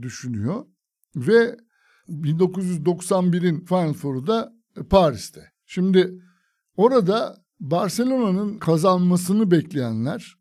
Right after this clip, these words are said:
finalde Barcelona ile Split karşı karşıya geliyor. Bu sefer Pop seksen dört sponsorluğunda, Yugo Plastika sponsorluğu bitmiş.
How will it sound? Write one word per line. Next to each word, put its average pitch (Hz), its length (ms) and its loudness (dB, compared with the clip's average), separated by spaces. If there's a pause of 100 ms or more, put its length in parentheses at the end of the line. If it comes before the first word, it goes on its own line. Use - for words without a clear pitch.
(500)
finalde 151 520 -2
Barcelona 147 540 -2
ile 135 220 -4 (180)
Split - 480 -14
karşı 135 300 -6
karşıya 117 380 -6
geliyor. 151 320 0
Bu 151 60 -4
sefer 151 420 -2
Pop 147 220 -4
seksen 135 520 -4
dört 135 200 0 (200)
sponsorluğunda, 107 880 -10
Yugo 135 320 -2
Plastika - 460 -12
sponsorluğu 113 720 -10
bitmiş. - 460 -12